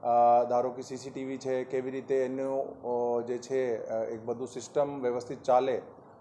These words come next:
આ માટે ખાસ સૂચના આપી. અ, પોલીસ તરફથી પણ એવી ખાતરી આપવામાં આવી કે, અ, આવતા દિવસોમાં આમ રેગ્યુલર અમારી પેટ્રોલિંગ ચાલે છે, but પોલીસની વિઝિબિલિટી વધે, પેટ્રોલિંગ વધે,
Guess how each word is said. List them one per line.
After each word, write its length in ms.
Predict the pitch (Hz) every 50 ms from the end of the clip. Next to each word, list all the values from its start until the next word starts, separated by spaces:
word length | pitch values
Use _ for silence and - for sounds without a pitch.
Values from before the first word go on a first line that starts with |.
| - - -
આ 160 | - 123 135
માટે 340 | 143 139 131 123 - 139 143
ખાસ 320 | 139 - - 131 131 135 131 -
સૂચના 340 | 131 120 113 - 143 147 139
આપી. 240 | 123 107 - - - - - - - - - - - - - -
અ, 240 | 117 120 123 123
પોલીસ 360 | 123 120 143 143 160 170 156 175
તરફથી 340 | 160 156 156 156 156 160
પણ 340 | 151 160 160 160 160 160 160 151
એવી 180 | 135 143 147 143
ખાતરી 360 | - 131 131 127 - 151 151
આપવામાં 440 | 143 143 143 147 147 143 151 139 135
આવી 180 | 127 135 143
કે, 400 | 135 - 143 143 147 147 147 143
અ, 180 | - - - 123 123 123 123 123 - -
આવતા 320 | 117 120 123 120 135 135
દિવસોમાં 760 | 131 127 131 123 - - 135 131 135 127 131 - - - -
આમ 300 | 123 131 135 139 135 131 123 - - 113
રેગ્યુલર 340 | 120 120 127 139 139 135
અમારી 260 | 131 131 131 131 135 131
પેટ્રોલિંગ 440 | - 123 110 117 131 131 131 127
ચાલે 260 | 131 135 139 143 139 120
છે, 80 | 127
but 160 | 123 120 120 110 - -
પોલીસની 360 | 127 127 139 127 - - 135
વિઝિબિલિટી 520 | 117 110 110 117 143 139 147 147 135 156
વધે, 320 | 151 139 131 123 127 135 139 - - - - - - - - - -
પેટ્રોલિંગ 460 | - 120 107 - 139 143 151 151 139
વધે, 280 | 123 127 135 143 135